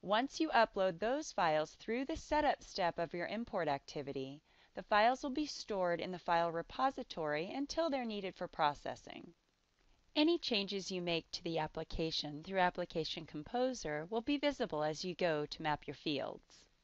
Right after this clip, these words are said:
After you schedule, review, and activate your import activity, the application uses the mappings you specified to populate the interface tables and then the Oracle Sales Cloud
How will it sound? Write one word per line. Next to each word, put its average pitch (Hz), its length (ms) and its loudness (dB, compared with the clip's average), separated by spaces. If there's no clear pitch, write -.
After 320 340 8
you 240 160 2
schedule, 233 760 4
review, 190 500 2
and 180 100 2
activate 165 680 4
your 165 140 0
import 165 400 0
activity, 151 880 -2
the 233 140 6
application 240 760 0
uses 240 380 -4
the 285 140 -2
mappings 269 640 2
you 170 80 -4
specified 147 960 0
to - 100 -12
populate 233 600 2
the - 120 -2
interface 254 540 -2
tables 143 720 -4
and 240 160 6
then 233 220 6
the 208 100 -2
Oracle 165 380 4
Sales 151 360 0
Cloud 135 280 -2